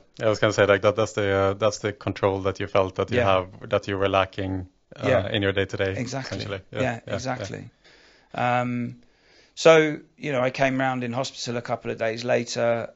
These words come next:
Speaker 2: um, and that was it. Believe it or not, I was, I was done, you know, and
Speaker 1: Yeah. Mm. It was rock bottom.
Speaker 2: Yeah,
Speaker 1: Mm.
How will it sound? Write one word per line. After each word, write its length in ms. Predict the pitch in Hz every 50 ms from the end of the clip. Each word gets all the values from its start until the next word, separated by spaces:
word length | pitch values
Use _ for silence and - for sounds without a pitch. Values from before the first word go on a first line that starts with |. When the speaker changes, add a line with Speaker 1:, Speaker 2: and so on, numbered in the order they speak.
| _ -
Speaker 2:
um, 640 | 120 107 107 107 107 107 107 107 104 107 107 110 _ _ _ _ _ _ _ _ _ _
and 320 | - - 123 123 120 120 123
that 140 | 135 131 -
was 140 | 131 110
it. 240 | 127 135 - - - _ _ _ _ _ _ _ _ _ _ _ _ _ _ _ _ _ -
Believe 280 | 117 120 120 123 113
it 60 | 117 117
or 60 | 123
not, 120 | 120 113 104
I 60 | 110
was, 160 | 107 107 107 - -
I 80 | - 123
was 140 | 123 127 117
done, 440 | - - 117 123 117 101 101 131 147 _
you 140 | 120 101 104
know, 240 | 107 110 117 123 123 -
and 240 | - - 120 117 113
Speaker 1:
Yeah. 120 | 113 113 123 123 - _ - - - -
Mm. 120 | 113 101 - _ _ _ _ _ _ _ -
It 80 | -
was 160 | 104 107 -
rock 180 | 117 113 104 -
bottom. 300 | - 104 - - 95 95 - _ _ _ _ _ _ _ _ _ _ _ _ _ _ _ _ -
Speaker 2:
Yeah, 260 | - 131 123 101 - - - - - - - _ _ - -
Speaker 1:
Mm. 100 | 104